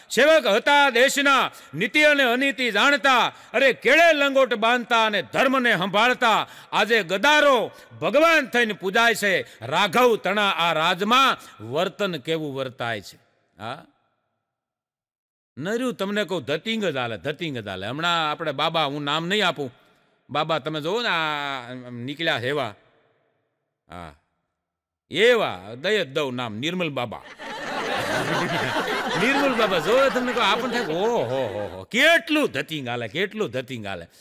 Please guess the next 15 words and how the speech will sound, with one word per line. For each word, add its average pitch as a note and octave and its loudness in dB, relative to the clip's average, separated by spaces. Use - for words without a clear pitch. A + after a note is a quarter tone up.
અને F3+ -2
એમાંય G#3+ 0
તમને G3+ -4
કહો, F#3+ -4
આમ F3 -2
અમુક, E3 -4
અમુક F3+ -6
બહેનો F3 -2
તો F3+ -6
આમ E3 -4
રોતી E3+ -4
રોતી E3+ -4
એવું D#3+ -4
બોલતી D#3+ -2
હોય, C#3 0